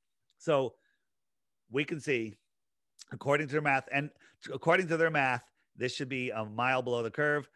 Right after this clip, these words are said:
but it's not. And their explanation is, uh, refraction, and that's just a word. It doesn't mean anything. So check this out.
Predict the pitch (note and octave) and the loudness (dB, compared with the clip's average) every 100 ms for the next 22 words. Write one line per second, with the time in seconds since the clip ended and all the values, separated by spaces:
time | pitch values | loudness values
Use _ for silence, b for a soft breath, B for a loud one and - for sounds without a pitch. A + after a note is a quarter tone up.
0 | _ B2+ A#2 C3 C3+ C3 - b b b | _ -4 -4 0 2 2 0 b b b
1 | B2 A#2+ B2 C3 C3+ B2+ B2+ - B2+ B2+ | -2 -2 2 4 4 4 0 -2 -2 0
2 | C#3 - C3 B2+ - A2+ A2+ A2 G#2+ G2+ | -2 -4 -4 -6 -4 -2 -2 -2 -6 -10
3 | - _ _ _ _ - A2 G#2+ G#2 A#2+ | -16 _ _ _ _ -8 -8 -6 -2 0
4 | G#2+ - D2+ F2 A2 G#2 - G#2 - _ | -2 -8 -14 -10 -8 -8 -8 -10 -10 _
5 | A2+ G#2+ F#2+ D#2+ D2+ C#2+ G#2 G#2 G#2+ G#2 | -6 -4 -4 -6 -12 -10 -8 -8 -8 -8
6 | G2 F#2+ D2 G1+ - _ _ _ _ _ | -8 -10 -14 -20 -20 _ _ _ _ _
7 | - D#3+ D#3 F3 F3+ C#3+ A#2+ F2 | 0 0 2 0 0 2 2 0